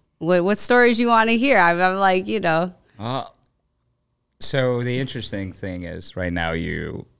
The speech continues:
Speaker 2: are a tech entrepreneur.
Speaker 1: Yes.
Speaker 2: A tech startup. So why,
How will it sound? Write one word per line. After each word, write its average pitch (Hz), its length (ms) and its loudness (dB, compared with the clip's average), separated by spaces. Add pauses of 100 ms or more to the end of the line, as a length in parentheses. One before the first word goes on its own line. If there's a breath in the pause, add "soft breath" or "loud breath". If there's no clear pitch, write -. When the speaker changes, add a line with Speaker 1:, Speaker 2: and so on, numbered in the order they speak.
(140)
Speaker 2:
are 95 220 -6
a 82 80 -6
tech - 320 -8
entrepreneur. 90 720 -6
Speaker 1:
Yes. - 420 -4
Speaker 2:
A - 80 -14
tech - 340 -12
startup. - 560 -4
So - 320 -8 (960 soft breath)
why, 110 560 -2